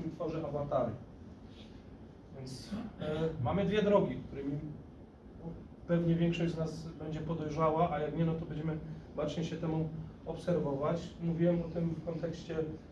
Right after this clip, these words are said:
na przykład takich fejkowych artykułów, które mogą być nadsyłane do naszego czasopisma Diagnostyka. To ze Sławkiem żeśmy rozmawiali w Wiśle.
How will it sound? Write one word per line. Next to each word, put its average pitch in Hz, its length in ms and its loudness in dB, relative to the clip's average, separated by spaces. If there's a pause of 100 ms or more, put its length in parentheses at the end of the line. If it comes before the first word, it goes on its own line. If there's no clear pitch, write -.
(240)
na 156 100 -2
przykład 165 800 0
takich 165 340 -8
fejkowych 165 500 0
artykułów, 175 440 -2
które 170 160 0
mogą 156 240 0
być 151 140 0
nadsyłane 160 460 0
do 147 80 -4
naszego 151 380 -2
czasopisma - 580 -6
Diagnostyka. 151 640 -2
To 131 360 -10
ze - 20 -6
Sławkiem 139 380 -6
żeśmy 131 260 0
rozmawiali 127 500 6
w - 60 0
Wiśle. 139 400 0